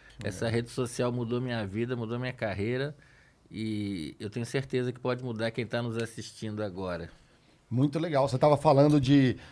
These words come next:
Speaker 1: separar, né, o pessoal do profissional. E tem um termo que é, tá muito na moda, que o pessoal fala em inglês, que é o work-life balance, né? O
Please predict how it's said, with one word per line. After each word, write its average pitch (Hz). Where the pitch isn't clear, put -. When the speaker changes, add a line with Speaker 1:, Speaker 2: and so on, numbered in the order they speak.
Speaker 1:
separar, 147
né, 139
o 139
pessoal 151
do 127
profissional. 127
E 123
tem 135
um 170
termo 156
que 127
é, 117
tá 117
muito 139
na 127
moda, 113
que 113
o 98
pessoal 127
fala 131
em 123
inglês, 127
que -
é 117
o -
work-life 139
balance, 98
né? 107
O 117